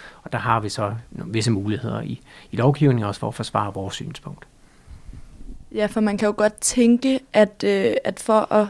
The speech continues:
Speaker 2: skulle undgå de her forsinkelser, at man måske så kommer til at sætte flysikkerheden lidt i, øh, sådan, altså gøre det lidt som en, en, en anden prioritet. Øhm, men der ved jeg ikke, hvad, hvad er dine tanker omkring det?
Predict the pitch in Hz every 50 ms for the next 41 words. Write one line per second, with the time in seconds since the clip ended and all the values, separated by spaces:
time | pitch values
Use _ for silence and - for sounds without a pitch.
0 | 208 - - - - - 226 - - - 214 220 233 233 262 247 214 - - 220
1 | 220 214 - - - 208 202 - - - 226 247 - - 233 233 - - 208 190
2 | - _ - - - - - - - 214 202 220 208 196 202 202 202 196 - -
3 | - 214 190 - - 214 208 - 214 190 190 - - 214 247 196 - 208 190 -
4 | - - 262 277 269 - 262 226 220 208 208 202 190 - 196 196 196 - 214 202
5 | 220 220 - - - - 220 214 190 - - - - - - - - - - _
6 | _ - 202 208 202 196 185 185 180 - 196 185 214 220 190 208 - - 196 -
7 | - - - 190 - 202 190 202 196 196 214 220 220 220 - - 233 - - 220
8 | 214 - - - 226 226 226 220 - 269 - - 359 - 208 208 202 190 202 233
9 | - - - 220 233 254 254 - 254 220 208 196 - - 247 214 - 233 - -
10 | - - - - - - _ _ - 214 220 208 202 202 208 202 196 220 - -
11 | - - 214 202 220 214 220 208 208 220 208 214 214 220 214 214 226 226 226 -
12 | - 233 220 220 233 233 220 214 - 208 208 208 - 214 226 240